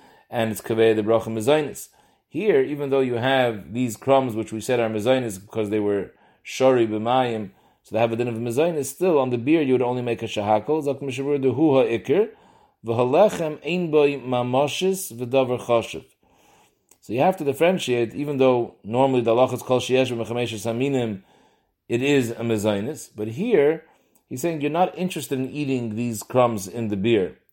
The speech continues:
You just wanted to give some sort of tam. Maybe it's the, the tam that's yaitze from the lechem. Whereas the din of kol sheyesh v'mechamesh aminim, you make a mezainis that you actually want to eat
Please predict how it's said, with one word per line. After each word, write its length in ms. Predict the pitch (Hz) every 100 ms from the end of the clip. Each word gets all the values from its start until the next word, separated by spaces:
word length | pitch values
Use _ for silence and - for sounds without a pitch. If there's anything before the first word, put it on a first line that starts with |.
| _ _
You 140 | 120
just 180 | 185 190
wanted 300 | 175 180 160
to 80 | 139
give 200 | 160 143
some 200 | 151 143
sort 200 | 139 127
of 160 | 110
tam. 440 | - 156 151 107 90 _ _ _ _ -
Maybe 340 | 107 110 117
it's 200 | 98 -
the, 360 | 107 107 104 95
the 100 | 98
tam 340 | 101 120 117
that's 200 | 107 98
yaitze 420 | 107 156 196 - 127
from 160 | 120
the 80 | 110
lechem. 400 | 107 98 87 76 _ _ _ _ _
Whereas 340 | 101 107 104
the 80 | 101
din 140 | 107 151
of 120 | 120
kol 180 | 139 120
sheyesh 240 | 135 139
v'mechamesh 520 | 135 117 135 135 113
aminim, 220 | 131 143
you 60 | 131
make 180 | 131 127
a 60 |
mezainis 400 | 123 123 160 139
that 160 | 123 120
you 100 | 117
actually 320 | 131 135 131
want 240 | 120 123 120
to 160 | -
eat 320 | 190 160 -